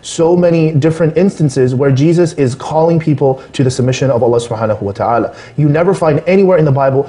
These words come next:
where Jesus is calling to, calling the people to worship him as the Lord.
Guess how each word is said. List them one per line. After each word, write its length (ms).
where 120
Jesus 320
is 140
calling 420
to, 240
calling 200
the 60
people 160
to 80
worship 320
him 240
as 160
the 80
Lord. 240